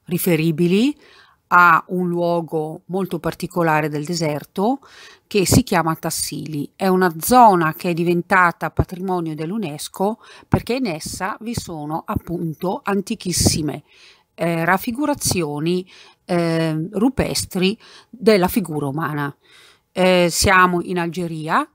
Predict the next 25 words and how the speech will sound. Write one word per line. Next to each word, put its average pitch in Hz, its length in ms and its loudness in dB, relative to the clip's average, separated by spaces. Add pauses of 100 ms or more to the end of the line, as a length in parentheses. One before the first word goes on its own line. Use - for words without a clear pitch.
(380)
e 226 220 4
ora, 180 840 4
eh, 165 40 -8
si 269 220 0
vede 180 320 -4
la 185 120 -4
cartina 160 600 -6
del 156 160 -8
deserto, 170 500 -4
in 202 140 2
pieno 160 260 0
deserto, 185 800 -2
dove 180 580 0
praticamente, 196 920 -6 (280)
eh, 160 360 -2
anni 180 340 2
fa 151 260 -6
sono 208 220 -8
state 165 360 -8
s-, - 240 -12
eh, 170 240 -8
scoperte - 720 -8
queste 156 560 -6 (420)
incisioni 170 560 0
rupestri. 143 720 -6